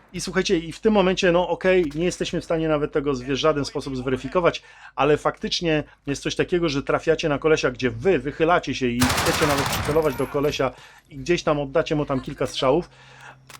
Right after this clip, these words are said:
a, i schowacie się i w-, czujecie się pewnie, ale za chwilę wy się wychylacie i nagle dostajecie niesamowitą serię, bardzo szybko, bardzo celną i padacie. No i <laughs> dokładnie coś takiego miał Drifter ostatnio. Grał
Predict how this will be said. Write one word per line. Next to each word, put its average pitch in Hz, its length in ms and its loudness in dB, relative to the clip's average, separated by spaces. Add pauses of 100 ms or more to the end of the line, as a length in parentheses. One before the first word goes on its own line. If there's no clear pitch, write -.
a, 147 460 2
i 180 140 -4
schowacie 180 500 4
się 131 180 0
i 127 340 2
w-, 113 260 -16 (360)
czujecie 170 360 0
się 151 120 -2
pewnie, 139 360 2
ale 156 360 2
za 170 120 0
chwilę 170 280 2
wy 143 160 -2
się 180 120 2
wychylacie 151 460 -2
i 180 40 0
nagle 233 320 0
dostajecie 240 440 0
niesamowitą 220 540 2
serię, 170 320 0
bardzo 180 240 -2
szybko, 156 300 -2
bardzo 156 260 0
celną 151 360 2 (840)
i 143 460 4 (140)
padacie. 117 520 0 (540)
No 170 180 2
i 190 360 2
<laughs> 160 180 0
dokładnie 180 460 2
coś - 180 -2
takiego 165 340 2
miał 151 180 2
Drifter 139 360 -2
ostatnio. 127 720 0
Grał 156 380 6